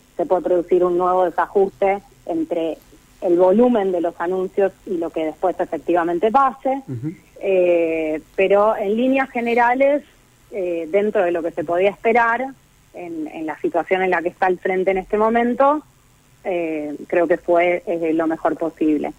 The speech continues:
Speaker 2: Claro.
Speaker 1: Y creo que también hay, eh, un cierto margen, eh, muy, muy, muy sinuoso y muy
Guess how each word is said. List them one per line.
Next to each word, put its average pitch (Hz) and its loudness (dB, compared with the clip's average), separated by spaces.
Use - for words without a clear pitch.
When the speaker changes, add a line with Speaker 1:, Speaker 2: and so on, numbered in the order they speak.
Speaker 2:
Claro. 101 -6
Speaker 1:
Y 247 4
creo 330 4
que 294 2
también 240 0
hay, 262 2
eh, 170 -8
un 220 0
cierto 269 2
margen, 277 -2
eh, 165 -10
muy, 180 0
muy, 170 -2
muy 180 -2
sinuoso 247 2
y 185 -2
muy 175 -4